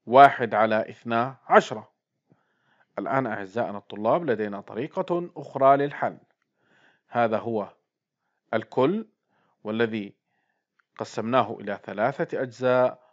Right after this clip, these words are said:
وقمنا بتضليل أحد هذه الأجزاء والذي هو أحد الصفوف، ثم قمنا برسم الكل مرة أخرى وقسمناه إلى أربعة أجزاء، حيث أن الأربعة هي مقام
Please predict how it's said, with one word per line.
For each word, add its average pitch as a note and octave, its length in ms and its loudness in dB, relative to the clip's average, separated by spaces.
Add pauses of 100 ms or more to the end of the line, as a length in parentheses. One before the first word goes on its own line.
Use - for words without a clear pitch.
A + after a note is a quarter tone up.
(140)
وقمنا B2+ 480 -4
بتضليل A2+ 800 -10
أحد A2+ 300 -10
هذه G#2 240 -8
الأجزاء G#2+ 400 -6
والذي G#2+ 360 -8
هو A#2 340 -2 (500)
أحد A#2 220 0
الصفوف، B2+ 640 -8 (420)
ثم G3 480 0 (340)
قمنا D3+ 320 0
برسم C#3 360 -4
الكل - 240 -4
مرة B2 380 -4
أخرى D3 400 -2 (260)
وقسمناه D3 920 0
إلى A#2+ 140 -4
أربعة E3 480 2
أجزاء، A#2+ 460 -2
حيث A#2+ 320 -8
أن A#2 180 -6
الأربعة A2+ 440 -4
هي G#2 220 -10
مقام G#2 460 -6